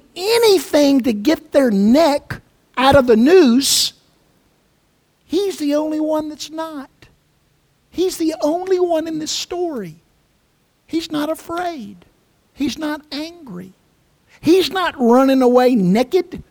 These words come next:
He's not slashing with an ear. He's not creating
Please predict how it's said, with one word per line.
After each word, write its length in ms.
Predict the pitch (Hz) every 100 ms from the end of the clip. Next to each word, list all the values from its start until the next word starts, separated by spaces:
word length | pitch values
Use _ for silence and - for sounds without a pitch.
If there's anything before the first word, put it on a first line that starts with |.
| _ _ _ _
He's 280 | - 392 370
not 300 | 381 370 370
slashing 880 | - - 262 226 269 285 - 294 302
with 160 | 262 277
an 100 | 233
ear. 520 | 247 311 359 392 - _ - -
He's 340 | - 349 370
not 240 | 403 359 330 _ _
creating 880 | - - 339 339 330 320 311 247 202